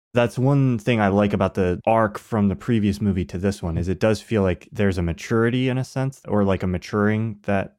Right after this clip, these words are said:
has happened, where he's still breaking the rules. He's still, like,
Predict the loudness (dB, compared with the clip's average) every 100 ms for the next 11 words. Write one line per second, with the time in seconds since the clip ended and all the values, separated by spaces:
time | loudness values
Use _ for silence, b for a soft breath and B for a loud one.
0 | -12 -12 -6 -4 -4 -4 -6 -8 b b
1 | b b 0 2 2 0 -4 b b 0
2 | 0 0 0 2 2 2 2 2 2 0
3 | 0 -2 -6 -2 0 2 4 2 0